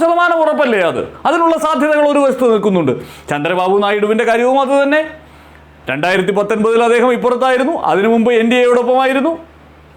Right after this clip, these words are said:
അപ്പോൾ അദ്ദേഹം എല്ലാ സഖ്യത്തിൻ്റെയും ഭാഗമായി നിന്നിട്ടുണ്ട്. മോദിക്കെതിരായി അദ്ദേഹം നടത്തിയ കൊടും വിമർശനങ്ങൾ ഇപ്പോഴും തെളിവുകളായി സോഷ്യൽ മീഡിയ പ്ലാറ്റ്ഫോമുകളിലുണ്ട്. അദ്ദേഹത്തിൻ്റെ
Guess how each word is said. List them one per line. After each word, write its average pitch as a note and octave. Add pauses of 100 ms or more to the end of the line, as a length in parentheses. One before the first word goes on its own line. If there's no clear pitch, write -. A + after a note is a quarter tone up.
(720)
അപ്പോൾ G#3+
അദ്ദേഹം B3 (200)
എല്ലാ A#3+ (140)
സഖ്യത്തിൻ്റെയും D4
ഭാഗമായി D4
നിന്നിട്ടുണ്ട്. G3 (800)
മോദിക്കെതിരായി C#4+ (240)
അദ്ദേഹം C#4
നടത്തിയ C#4 (720)
കൊടും D4 (120)
വിമർശനങ്ങൾ D4 (180)
ഇപ്പോഴും C#4
തെളിവുകളായി C4 (100)
സോഷ്യൽ B3
മീഡിയ A3+
പ്ലാറ്റ്ഫോമുകളിലുണ്ട്. F#3 (640)
അദ്ദേഹത്തിൻ്റെ A#3